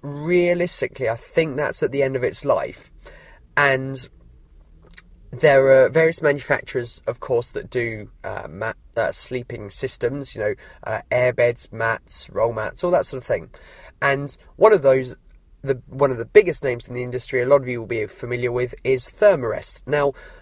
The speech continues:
my very first sleeping mat was a Thermarest, and I still have it, but because it's quite big and bulky, I don't tend to use it because it would either take up far too much room on the inside of my,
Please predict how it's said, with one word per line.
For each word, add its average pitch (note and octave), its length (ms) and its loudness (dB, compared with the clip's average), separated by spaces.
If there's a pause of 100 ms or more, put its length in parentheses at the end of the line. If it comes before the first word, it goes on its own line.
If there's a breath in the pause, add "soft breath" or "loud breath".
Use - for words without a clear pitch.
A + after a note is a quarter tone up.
my D#3+ 120 4
very F#3+ 300 4
first - 400 2
sleeping E3+ 560 -4
mat B2 200 -2
was A#2+ 260 -6
a A#2+ 40 -12
Thermarest, F2+ 640 -2
and F#2+ 80 -6
I F2 40 -8
still F#3+ 440 4
have D3+ 240 -6
it, C3+ 220 2 (260 loud breath)
but D3+ 160 2
because E3 240 -4
it's - 120 -6
quite - 260 2
big D3+ 140 -2
and D3+ 140 -2
bulky, C3+ 560 4 (480 soft breath)
I C3+ 480 0 (200)
don't D3 340 4
tend C3 240 -6
to B2+ 120 -12
use B2 240 -8
it B2 120 -6
because B2+ 400 -4
it A#2 140 -8
would A#2+ 120 -6
either B2 200 -6
take - 280 -6
up C3 220 0
far E3 420 6
too - 160 -8
much - 260 -4
room B2+ 220 -4
on A2 100 -2
the B2 120 -6
inside C#3+ 440 0
of A2+ 120 -10
my, A2 420 -4